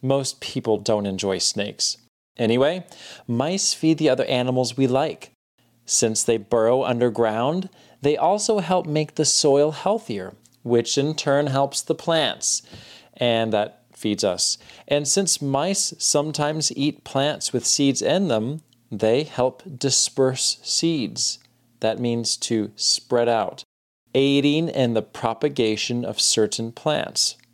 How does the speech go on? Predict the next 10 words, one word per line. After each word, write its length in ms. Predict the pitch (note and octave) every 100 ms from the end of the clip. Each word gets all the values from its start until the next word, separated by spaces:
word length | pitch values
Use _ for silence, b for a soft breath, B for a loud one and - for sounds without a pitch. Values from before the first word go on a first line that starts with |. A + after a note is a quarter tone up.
| _ _
Propagation 880 | - C#3+ C#3 B2 G2+ A2+ A2 - G2
just 560 | A2+ G#2+ - - - B2+
means 460 | A#2 A2+ G#2+ - -
spreading 680 | - - - A#2 A#2+ B2 B2 A2
and 240 | G#2+ G#2
multiplying. 800 | F#2+ G2 - G2+ F#2 - A2+ A2+ b b b b b
Mice 540 | G#2+ G2+ G#2+ C3+ - - -
help 340 | G#2 G#2+ - _ _
plants 580 | - G#2 F#2 - - - - _ -
propagate. 640 | E3 C#3 - D#2 -